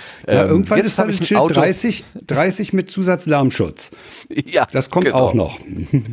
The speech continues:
Speaker 2: Jetzt
Speaker 1: Ja.
Speaker 2: hab ich Gott sei Dank ein Auto mit, mit Tempomat. Ich kann also fünfzig einstellen und fahr dann einfach fünfzig. Es ist gar nicht so, also wenn man sich mal dran gewöhnt hat, ist gar nicht mehr so schlimm.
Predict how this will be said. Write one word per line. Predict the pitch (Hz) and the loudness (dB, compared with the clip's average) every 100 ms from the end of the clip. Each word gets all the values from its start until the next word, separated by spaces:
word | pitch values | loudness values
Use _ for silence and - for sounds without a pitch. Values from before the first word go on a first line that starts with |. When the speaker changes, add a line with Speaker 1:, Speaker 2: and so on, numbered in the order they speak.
| 135 147 - - - - | -12 -14 -14 -18 -20 -4
Speaker 2:
Jetzt | 127 | 0
Speaker 1:
Ja. | 151 | 2
Speaker 2:
hab | 147 | 0
ich | 147 | 0
Gott | 151 | 0
sei | 151 | 0
Dank | 127 135 131 | 0 0 0
ein | |
Auto | 101 139 151 139 113 | 0 2 2 0 0
mit, | 120 127 110 | -2 -4 -6
mit | 104 | -4
Tempomat. | 123 120 117 90 85 107 151 | -2 -2 -2 -2 0 0 -2
Ich | 123 - | -4 -2
kann | 143 | 0
also | 117 113 | 0 0
fünfzig | - 170 - 143 123 | 0 -4 -4 -6 0
einstellen | 101 156 - 170 175 175 | 0 0 -4 -4 -2 -2
und | 139 | -4
fahr | - 135 160 | -6 -4 -2
dann | 131 | 0
einfach | 92 - 110 | -2 -2 -4
fünfzig. | - 123 - 101 - - | -2 -4 -4 -8 -10 -4
Es | 131 | -4
ist | 143 | -2
gar | 170 170 | -2 0
nicht | 180 | 0
so, | 160 - - _ | -2 -4 -10 _
also | 113 98 | -2 0
wenn | 117 | 2
man | 127 | 0
sich | 113 | 0
mal | 104 | 0
dran | 92 87 | 0 0
gewöhnt | 87 87 175 214 | 0 0 0 2
hat, | 92 | 0
ist | 87 | 0
gar | 90 | 0
nicht | 92 87 | 0 0
mehr | 87 | -2
so | 82 110 | -4 -4
schlimm. | 156 95 67 64 | -4 -2 -4 -4